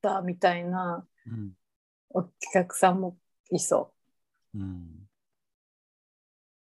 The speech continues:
Speaker 2: うん。だからこれもうなんか、やっぱす-、最終的にはキャバクラ的になっていくっていうか。
Speaker 1: いや、絶対そうだと思いますね。
Speaker 2: うん。
Speaker 1: あの、本当に相手の求めるものを与えていこうっていう動き、まあ、商売ですからね、結局。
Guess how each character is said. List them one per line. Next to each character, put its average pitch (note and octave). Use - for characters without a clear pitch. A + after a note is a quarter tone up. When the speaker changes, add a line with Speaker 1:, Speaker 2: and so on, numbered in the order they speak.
Speaker 2:
う G2
ん。 F2
だ D#3
か D3+
ら A2+
こ -
れ -
も A#2+
う -
な B2+
ん B2
か、 G#2
や C#3
っ D#3+
ぱ -
す-、 -
最 C4
終 B3+
的 A#3+
に A#3
は C3+
キ -
ャ -
バ C#3
ク F#3+
ラ E3+
的 E3+
に D#3+
な D#3+
っ -
て -
い G#2
く -
っ -
て -
い F#2+
う F2
か。 F2+
Speaker 1:
い -
や、 G3
絶 C4+
対 C4+
そ E4+
う -
だ A3
と G3
思 G3
い G3
ま -
す C#3+
ね。 G#2+
Speaker 2:
う -
ん。 F#2+
Speaker 1:
あ F3
の、 E3
本 G#3+
当 A#3
に G#3+
相 A3+
手 B3
の C4
求 A3+
め A#3+
る A3
も G3+
の G#3
を G#3+
与 G3
え G3+
て A3
い G3
こ A3+
う -
っ -
て D#3+
い D3+
う D#3+
動 F3+
き、 F3
ま F#3
あ、 -
商 A#3
売 E3+
で E3+
す -
か D#3+
ら E3+
ね、 B3
結 F3+
局。 G#2